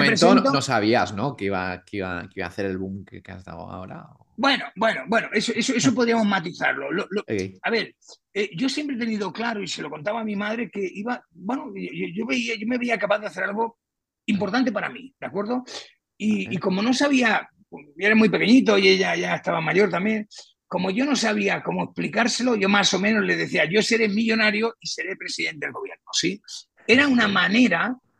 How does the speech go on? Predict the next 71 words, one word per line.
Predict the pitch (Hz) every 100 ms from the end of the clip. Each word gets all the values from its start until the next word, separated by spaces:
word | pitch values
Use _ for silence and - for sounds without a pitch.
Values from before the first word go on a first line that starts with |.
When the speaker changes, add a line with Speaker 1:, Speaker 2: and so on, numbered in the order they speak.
| -
Speaker 2:
era | 233
una | 269
manera | 226 233
de |
transmitirle | 185 165 160 190 240
a |
mi | 220
madre | 220 220
de | 160
una | 185
forma | 175 214 202 185
clara, | 220 190 175 180
decir, | 175 175
"Bueno, | 214 165
pues | 170
que | -
aspiro | - 208 185
a |
lo |
máximo". | - - - 160 247 - _ _ _ _
Speaker 1:
Ok. | - - -
Speaker 2:
¿De | 143
acuerdo? | 127 165 202 226 214 - - - _
Hoy | 254 269 311 - -
te | 196
garantizo | 180 170 175 202 226
que | 180 196 -
no | 185 175
tengo | 214 208
la | 202
idea | 208 214
de | 240
ser | 208 175
presidente | 180 185 185
del | 180
gobierno, | 170 208 214
¿de | 202
acuerdo? | 160 165 214
O | -
sea, | - 135 156
no, | - -
no, | 160
no, | - 160
no, | 160 147 - - _
no, | 185
no | 196 220
soy | 240 262
tan | 214 220
generoso, | 220 226 190 220 - 160 214 -
¿de | _ _ _ -
Speaker 1:
Claro. | -
Speaker 2:
acuerdo? | - 190 180
No | 180 202
soy | - 226 202
tan | 208
generoso. | 208 208 185 175 196 185
El | 185
otro | 175 185
día | 196 190
alguien | 190 185 190
me |
decía, | 190 -
"¿Y | 170
por | 180
qué | 247
no | 294 220
te | 190 175 185
presentas | 170 185 -
para | 151
alcalde?". | 160 214 180
Digo, | 147 -